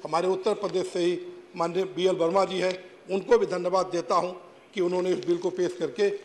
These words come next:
सदन में लाने का काम किया है। वर्तमान समय में देश भर में पन्द्रह सौ से अधिक बहुराज्य सहकारी समितियां,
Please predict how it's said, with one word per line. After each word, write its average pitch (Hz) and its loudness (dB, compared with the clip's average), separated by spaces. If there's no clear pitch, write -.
सदन 170 0
में 190 0
लाने 165 0
का 170 0
काम 170 0
किया 151 -2
है। - -6
वर्तमान 202 2
समय 202 2
में 214 0
देश 196 6
भर 180 2
में 208 2
पन्द्रह 208 4
सौ 185 0
से 196 0
अधिक 170 0
बहुराज्य 185 4
सहकारी 180 0
समितियां, 185 -2